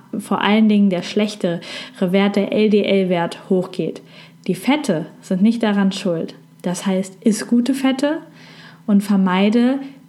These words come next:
diese isolierten, einfachen Kohlenhydrate. Ich möchte dir ein paar Fette vorstellen, die gut für deine Gesundheit sind und die du täglich nutzen kannst, um deine Gesundheit zu verbessern.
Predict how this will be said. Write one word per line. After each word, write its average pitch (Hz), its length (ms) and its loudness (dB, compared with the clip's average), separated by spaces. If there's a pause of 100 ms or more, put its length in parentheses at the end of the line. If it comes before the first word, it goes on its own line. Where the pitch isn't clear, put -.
(120)
diese 226 240 4
isolierten, 208 760 2
einfachen 190 680 0 (320)
Kohlenhydrate. 175 1040 -4 (1500)
Ich 226 120 0
möchte 277 240 2
dir 240 160 2
ein 214 120 2
paar 233 220 -2
Fette 202 240 -2
vorstellen, 277 680 -2 (460)
die 226 60 4
gut 254 200 4
für 269 140 0
deine 220 260 2
Gesundheit 247 640 2
sind 269 220 0
und 208 220 2
die 233 140 2
du 240 180 2
täglich - 640 -2
nutzen 240 360 2
kannst, 233 400 0 (320)
um 240 200 4
deine 214 240 4
Gesundheit 202 560 2
zu - 120 -4
verbessern. 185 600 -6